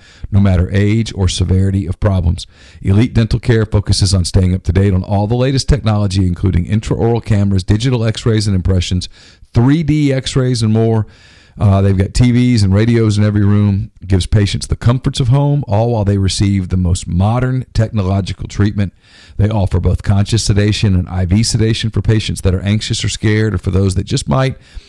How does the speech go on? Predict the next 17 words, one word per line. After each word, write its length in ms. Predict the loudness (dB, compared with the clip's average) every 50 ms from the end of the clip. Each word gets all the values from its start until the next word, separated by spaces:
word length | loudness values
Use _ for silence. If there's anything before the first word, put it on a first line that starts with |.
| -20 -14 -8 -6
not 120 | -2 -2
necessarily 340 | 0 0 0 0 -2 -2 -2
be 120 | -2 -2
fearful, 460 | -2 0 2 2 2 2 0 0 0
but 140 | 2 0 0
they 100 | 0 0
have 140 | 0 0 0
a 40 | 0
lot 180 | 0 0 0
of 60 | 0 0
work 260 | 0 0 0 -2 -4
to 80 | -6
do 240 | -2 0 0 0 0
and 100 | 0 -2
they 60 | -2
can't 260 | -2 -2 -2 0 0 0
afford 460 | 0 0 0 2 2 2 0 -2